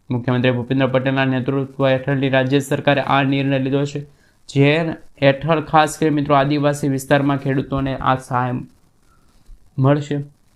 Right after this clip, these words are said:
હવે જો તમે સાત બાર મુજબ એક કરતાં વધુ સહમાલિકી હોય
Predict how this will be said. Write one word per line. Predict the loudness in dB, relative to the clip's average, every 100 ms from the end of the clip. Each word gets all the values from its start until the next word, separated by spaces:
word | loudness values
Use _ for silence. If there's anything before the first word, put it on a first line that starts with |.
| -2
હવે | 2 2
જો | 2 0
તમે | 0 0 0 -2 -6
સાત | -2 0 2 2
બાર | 0 0 -4 -4
મુજબ | -2 2 2 2
એક | -2 0
કરતાં | -2 2 2
વધુ | 2 0 -2
સહમાલિકી | 0 0 2 2 0 -2 -2 -2
હોય | 2 0 0